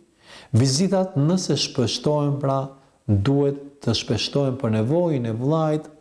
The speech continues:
dhe jo për nevojën tonë. Padyshim kjo e shton dashurinë për vëllezërit tan dhe për të tilla vepra na ka nxitur Islami. Thot profeti sallallahu alaihi wasallam, "Allahu është në ndihmë të njeriu përderisa ai është në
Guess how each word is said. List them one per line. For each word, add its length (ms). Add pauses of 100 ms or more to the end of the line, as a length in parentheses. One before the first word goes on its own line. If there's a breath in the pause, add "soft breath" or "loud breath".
dhe 280
jo 240
për 200
nevojën 500
tonë. 260 (460 soft breath)
Padyshim 500
kjo 220
e 80
shton 340
dashurinë 640 (760 soft breath)
për 160
vëllezërit 400
tan 360 (760 soft breath)
dhe 100
për 140
të 100
tilla 240
vepra 400
na 160
ka 140
nxitur 420 (160)
Islami. 600 (1900 soft breath)
Thot 400
profeti 400
sallallahu 560
alaihi 220
wasallam, 580
"Allahu 400
është 180
në 100
ndihmë 260
të 100
njeriu 380
përderisa 560
ai 260
është 200
në 80